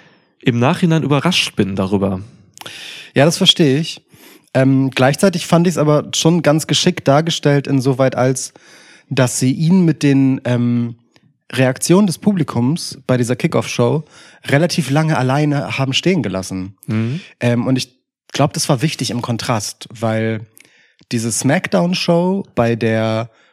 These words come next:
Speaker 2: Cody mehr oder weniger das Mania-Match gefühlt ihm übergeben hat, zumindest haben das alle gedacht, dass das passiert. Also es ist ja nie gesagt worden, so, ne? Aber
Speaker 1: Mhm.
Speaker 2: d-,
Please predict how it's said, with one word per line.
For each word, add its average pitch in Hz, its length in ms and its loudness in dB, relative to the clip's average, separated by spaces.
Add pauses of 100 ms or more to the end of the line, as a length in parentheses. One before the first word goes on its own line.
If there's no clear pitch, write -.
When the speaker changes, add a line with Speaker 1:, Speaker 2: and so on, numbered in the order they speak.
(120)
Speaker 2:
Cody 151 600 0
mehr 139 480 -2
oder 139 220 0
weniger 131 680 0 (140)
das 120 220 -4
Mania-Match 135 640 0
gefühlt 151 440 0
ihm 143 160 0
übergeben 143 500 0
hat, 202 260 -2 (420)
zumindest 123 380 -2
haben 127 140 4
das 120 120 0
alle 123 200 -2
gedacht, 139 500 -2
dass 117 80 -4
das 139 120 -8
passiert. 170 480 -2
Also 117 120 -4
es - 240 -4
ist - 200 -16
ja 104 100 -12 (100)
nie 139 220 0
gesagt 135 420 0
worden, 170 260 2
so, 165 140 2
ne? 139 220 2
Aber 110 220 0
Speaker 1:
Mhm. 107 160 -6 (580)
Speaker 2:
d-, - 40 -14